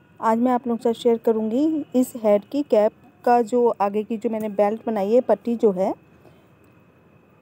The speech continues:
ये देखिए, ये मैंने इस तरीके से इसको ये बनाया हुआ है। तो आज मैं आपके साथ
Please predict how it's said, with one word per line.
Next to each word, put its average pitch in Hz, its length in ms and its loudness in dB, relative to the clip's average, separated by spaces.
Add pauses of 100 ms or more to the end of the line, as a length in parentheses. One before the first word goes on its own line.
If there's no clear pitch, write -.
(1000)
ये 220 80 0
देखिए, 214 400 -2 (220)
ये 220 140 0
मैंने 220 240 0
इस 220 120 -6
तरीके 220 300 0
से 254 180 -2
इसको 277 360 -4 (1080)
ये 208 120 -6
बनाया 214 380 -2
हुआ 233 280 2
है। 294 200 0 (240)
तो 233 80 2
आज 220 240 2
मैं 226 100 0
आपके 220 260 -2
साथ 220 220 0